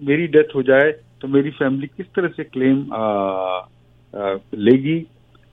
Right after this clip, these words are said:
Claim पे income tax होता है कि नहीं होता, वैसे information के लिए नहीं होता,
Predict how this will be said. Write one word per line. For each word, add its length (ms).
Claim 280
पे 220
income 320
tax 300
होता 200
है 80
कि 120
नहीं 200
होता, 300
वैसे 420
information 580
के 140
लिए 260
नहीं 300
होता, 360